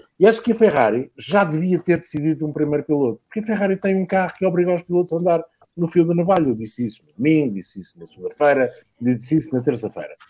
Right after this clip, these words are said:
A Ferrari tem de rapidamente pôr, hum, digamos que ordem na casa. E ordem na casa vai começar por decidir quem é o primeiro piloto. E, nesta altura, o mais rápido com aquele carro chama-se Charles Leclerc.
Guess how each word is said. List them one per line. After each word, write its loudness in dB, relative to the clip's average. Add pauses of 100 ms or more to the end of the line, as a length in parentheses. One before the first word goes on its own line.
(140)
A -20
Ferrari 4 (240)
tem 8
de 2
rapidamente 2
pôr, 6 (840)
hum, -4 (260)
digamos 2 (180)
que 0
ordem 6
na 2
casa. -2
E 6
ordem 4
na -6
casa 0
vai 0
começar -2 (420)
por -2
decidir 2
quem 2
é 4
o 2
primeiro 0
piloto. -12 (1040)
E, 2
nesta 4
altura, 2 (260)
o 2
mais 2
rápido 2
com -2
aquele 2
carro 4
chama-se -2
Charles 0
Leclerc. -2